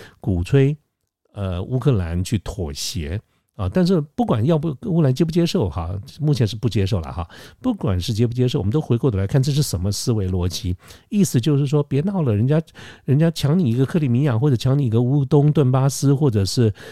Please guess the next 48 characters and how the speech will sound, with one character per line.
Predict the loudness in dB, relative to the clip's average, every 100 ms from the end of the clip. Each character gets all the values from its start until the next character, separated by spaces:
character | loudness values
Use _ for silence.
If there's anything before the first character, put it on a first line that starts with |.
| -14
呃， | -2 0
这 | 0 0
个 | 2
卢 | 2
甘 | 2 2
斯 | 2
克 | 0 2
等 | 4 2
等 | 2
这 | 0
两 | -2 -2
个 |
州， | 0 0 -2
哎 | -4 -6
呀， | -4
就 | -2
给 | -2
他 | -2
就 | 0 0
好 | 0 0
了 |
嘛。 | 0 -2 -6 -18 -4
你 | -2
想 | 2 2
想 |
看， | 2 2
是 | 0
损 | 0 0
失 | 0
一 | 0
个， | 0 0 -2 -20 -10 -2
一 | 0
两 | 2
个 | 0
州 | 2 2
好 | 2 -2 -2
呢， | -2
还 | 0 0
是 | -2
被 | 0 0
整 | 0 -2 0
个 | 0
的 | 0
大 | 0 -2
举 | 0
入 | 0 0
侵 | -2 -2
好？ | -2 -6